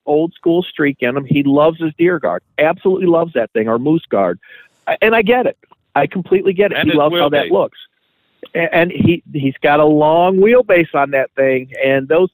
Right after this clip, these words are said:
Speaker 1: those two things all by themselves. And look, he's still averaging over eight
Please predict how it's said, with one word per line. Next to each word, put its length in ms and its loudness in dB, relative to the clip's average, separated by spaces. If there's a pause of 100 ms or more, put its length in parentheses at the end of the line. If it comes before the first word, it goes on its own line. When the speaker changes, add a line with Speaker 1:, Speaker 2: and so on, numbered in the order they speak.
Speaker 1:
those 220 2 (100)
two 140 -2
things 340 -4
all 140 0
by 200 -2
themselves. 680 -2 (180)
And 200 -2
look, 180 2
he's 220 -2
still 260 0
averaging 440 0
over 260 0
eight 340 0